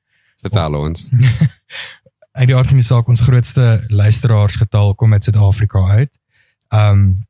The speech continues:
Speaker 2: tweede meeste kom uit Duitsland uit. So,
Speaker 1: Oh, wow.
Speaker 2: hallo Duitsland, almal in Duitsland wat luister. Um,
Speaker 1: Hallo Duitsland.
Speaker 2: <laughs> dan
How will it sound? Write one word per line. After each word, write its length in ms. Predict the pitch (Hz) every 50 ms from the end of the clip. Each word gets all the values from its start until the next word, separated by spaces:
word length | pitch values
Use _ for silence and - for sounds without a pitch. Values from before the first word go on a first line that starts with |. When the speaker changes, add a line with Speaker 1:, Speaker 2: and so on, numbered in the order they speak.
| _ _ _ _ _ - - - - - - -
Speaker 2:
tweede 240 | - 156 165 175 175
meeste 260 | 165 143 131 127 120
kom 120 | 123 123 123
uit 140 | 120 110
Duitsland 560 | 110 113 107 117 - - 120 110 104 101 - -
uit. 200 | - - - - _ _ _ _ _ _ _ _ _ _
So, 380 | - - - - - 131 123
Speaker 1:
Oh, 80 | 117 117
wow. 480 | 117 110 95 104 107 98 87 78 76
Speaker 2:
hallo 240 | 80 123 135 151 160 139 -
Duitsland, 560 | - 110 110 117 - - 127 127 131 143 -
almal 320 | 127 131 151 156 156 120
in 120 | 135 135 127
Duitsland 460 | 110 113 110 117 - 139 123 120 110
wat 160 | 104 113 104 -
luister. 520 | 104 98 98 98 - - 120 120 135 151 151 - _ _ _ _ _ _ _ _ _ -
Um, 200 | 120 110 110 110 110
Speaker 1:
Hallo 180 | 110 110 110 110
Duitsland. 800 | 117 117 110 110 - - 131 123 120 - 95 87 - 165 - - 185 170 - _ -
Speaker 2:
<laughs> 440 | 262 269 262 240 185 135 - 123 120
dan 400 | 123 127 139 139 143 139 -